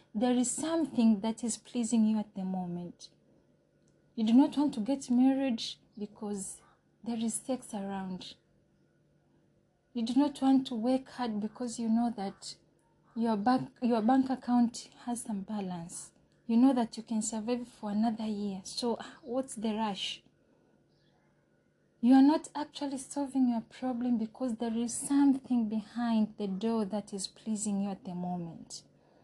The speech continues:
And this is why we cannot attain change no matter how the motivations around go on. We all go to churches or mosques, but we are worse.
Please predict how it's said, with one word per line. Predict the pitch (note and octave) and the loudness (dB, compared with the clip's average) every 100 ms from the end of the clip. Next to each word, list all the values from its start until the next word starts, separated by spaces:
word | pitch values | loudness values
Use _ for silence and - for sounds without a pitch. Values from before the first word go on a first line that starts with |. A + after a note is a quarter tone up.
| _ _ _ _ - | _ _ _ _ 4
And | C#4 C4 | 6 6
this | C4+ - | 4 -2
is | B3+ A3+ A#3+ | -6 -6 -4
why | B3 B3 | -2 0
we | A3 | -2
cannot | A3 G#3+ G#3+ A3+ G#3+ | -6 -6 -6 -6 -10
attain | G3 - A3 A3 | -12 -4 -2 -2
change | - A#3 A3+ A3 G#3+ | -4 -2 2 2 0
no | G3+ | -6
matter | G3+ G#3 G#3 G#3 - - - B3+ | -4 -6 -8 -12 -16 -18 -10 0
how | C#4 C#4+ C#4+ C4+ | 4 4 4 2
the | A3+ A3+ | 0 0
motivations | G#3+ G#3+ A3 G3+ A3+ - A3 G3+ | -2 -4 -10 -6 -6 -4 -8 -8
around | F#3 G3 G3 F#3+ _ | -8 -4 -4 -6 _
go | G3 G3+ - | -10 -8 -8
on. | F3 D#3+ - _ _ _ _ _ _ _ _ _ _ | -10 -12 -18 _ _ _ _ _ _ _ _ _ _
We | B3+ C4+ | 0 4
all | C#4+ | 4
go | A#3+ C4+ | 4 2
to | C4+ A3+ | 0 -6
churches | - B3 A#3 - A3+ G#3+ | -4 -2 -4 -4 -4 -2
or | A#3 | 0
mosques, | A3 A3 A3 - - G3 | 2 4 2 -2 -8 -10
but | G3 G3+ G3+ - - - _ _ _ _ - | -6 -4 -6 -6 -12 -12 _ _ _ _ -2
we | B3+ | 2
are | C4 C4+ | 4 2
worse. | D4 D4+ - - - | 2 0 0 -6 -12